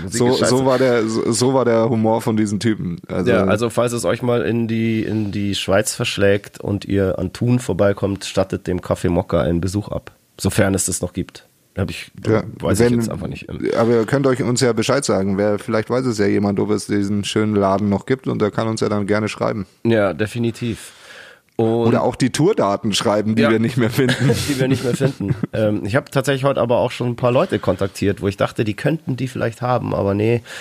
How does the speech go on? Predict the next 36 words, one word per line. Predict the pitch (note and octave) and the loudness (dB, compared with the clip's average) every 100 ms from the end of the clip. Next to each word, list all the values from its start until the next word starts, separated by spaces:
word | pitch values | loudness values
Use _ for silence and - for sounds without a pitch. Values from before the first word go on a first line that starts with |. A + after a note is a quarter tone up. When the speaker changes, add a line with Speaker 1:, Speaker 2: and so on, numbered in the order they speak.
| - - - - | -14 -16 -18 -2
Speaker 1:
ähm, | G#2+ A2 A2 G#2 - | 2 2 2 -2 -2
haben | G2+ G#2 | -2 2
sie | D2+ | 2
auch | |
nicht | G#2+ G2 | 2 0
mehr | F2+ | 0
gehabt. | F2+ F#2+ - - | 0 -2 -4 -8
Und | - F#2+ F#2+ F#2 - - | -4 -2 -2 -4 -10 -6
naja, | A2 A#2 F#2+ G2+ F#2+ G2+ | 2 4 4 2 0 -4
mei, | G2+ G2+ G2 E2+ - | 0 0 0 -4 -6
ähm, | G2+ F#2+ F#2 - _ _ _ _ _ _ _ _ _ - - - - - | -4 -2 -4 -10 _ _ _ _ _ _ _ _ _ -20 -20 -18 -8 0
Speaker 2:
Fünfundzwanzig | G#2+ G2+ G#2 G#2 G2+ | 2 2 2 2 2
Jahren | F#2 G2 G#2 | 2 2 2
darf | G2+ | 2
man | G2+ | 2
auch | G2+ | 2
mal | G2 F#2 | 2 0
was | F2+ | 0
vergessen. | F#2 F2 B2 A#2 | -2 -2 0 2
Speaker 1:
Da | A#2 | 2
darf | G#2+ G2+ | 2 2
man | G2+ | 2
auch | F#2 | 2
mal | F#2+ F2+ | 2 0
was | F2 | -2
vergessen | F2+ F2+ G#2+ - | -4 -4 -4 -4
und | G2 F#2 | -4 -2
wir | F#2 | -2
haben's | G2 G2+ | 0 0
ja | F#2+ | 0
auch, | - F#2 - - | 0 -4 -8 -8
ähm, | - F2+ F2 E2+ G1+ - - _ - - - - - - - | -4 -2 -2 -4 -6 -12 -20 _ -20 -20 -20 -20 -20 -18 -8
ja, | - F2+ E2+ | -2 0 2
sagen | G#2 G#2+ | 2 2
wir | |
mal, | G2 F#2 B1 | 4 4 2